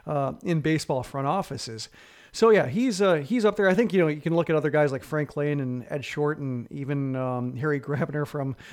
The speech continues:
you know, the nineteen tens. But Heeman, I think, just when it comes to not having the money <laughs> and having a very delicate state of the White Sox, uh, front office, it's, it's, uh,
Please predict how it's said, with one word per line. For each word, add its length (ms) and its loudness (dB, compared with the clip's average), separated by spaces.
you 100 -4
know, 60 0
the 120 -2
nineteen 440 0
tens. 520 0
But 380 -6
Heeman, 280 4
I 80 6
think, 180 2
just 240 2
when 140 0
it 60 -4
comes 340 -2
to 460 0
not 220 2
having 320 4
the 60 0
money 480 -2
<laughs> 40 -6
and 160 2
having 240 2
a 60 2
very 320 -2
delicate 400 2
state 320 -2
of 140 0
the 60 4
White 220 4
Sox, 400 0
uh, 260 -2
front 240 0
office, 360 -4
it's, 240 -12
it's, 300 -2
uh, 360 0